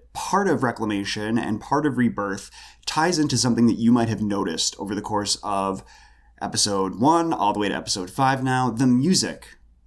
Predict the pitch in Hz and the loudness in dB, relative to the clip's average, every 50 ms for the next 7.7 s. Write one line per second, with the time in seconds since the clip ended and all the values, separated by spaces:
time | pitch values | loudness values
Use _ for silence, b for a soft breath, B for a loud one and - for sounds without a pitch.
0 | - - 120 98 117 - - 147 139 143 151 143 151 143 - - - 107 - 117 | -10 -8 -4 -2 0 0 2 2 2 0 2 2 2 2 2 0 -4 -4 -2 -2
1 | - 113 110 110 110 110 107 226 - - - - - _ _ - - - 254 247 | -2 0 0 0 0 0 0 0 0 -2 -2 -4 -14 _ _ -14 -6 0 2 2
2 | 202 - 302 - - - - - - - - - - 170 170 - 180 160 160 147 | 4 2 0 -4 -4 -6 -6 -8 -10 -12 -16 -8 -6 -6 -4 0 0 2 2 2
3 | 151 135 123 107 85 - - - - - - 120 104 117 113 113 117 113 101 - | 2 0 0 -2 -4 -4 -8 -12 -18 -10 -6 -2 0 0 0 0 0 -2 -2 -2
4 | - - - - 101 95 - - - - 104 107 120 165 196 - B B B B | -4 -12 -10 -8 -8 -6 -6 -8 -6 -4 -2 -2 -2 -4 -4 -8 B B B B
5 | B B B B B B 135 135 131 139 175 214 226 247 - - 117 82 71 - | B B B B B B 2 4 6 6 4 4 2 0 0 0 -2 -2 -4 -8
6 | - - _ _ _ - 120 117 - - 120 120 123 123 127 131 127 160 202 180 | -14 -20 _ _ _ -4 -2 -2 0 0 0 2 2 2 2 2 0 0 0 0
7 | 110 - - - - 107 113 95 85 90 110 143 180 - | -2 -2 -8 -10 -8 -6 -4 -4 -2 -2 -4 -4 -6 -10